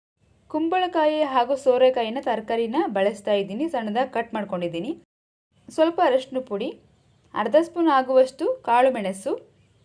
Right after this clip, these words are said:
ಎರಡು ಟೇಬಲ್ ಸ್ಪೂನ್ ಆಗುವಷ್ಟು ಅಡುಗೆ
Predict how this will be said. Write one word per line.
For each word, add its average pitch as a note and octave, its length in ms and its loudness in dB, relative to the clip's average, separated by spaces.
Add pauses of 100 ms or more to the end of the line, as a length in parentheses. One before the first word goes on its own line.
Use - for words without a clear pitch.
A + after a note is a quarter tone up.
(920)
ಎರಡು C4 180 0 (160)
ಟೇಬಲ್ C4+ 280 6
ಸ್ಪೂನ್ B3+ 280 -4
ಆಗುವಷ್ಟು G#3 500 -2 (160)
ಅಡುಗೆ G#3+ 240 -2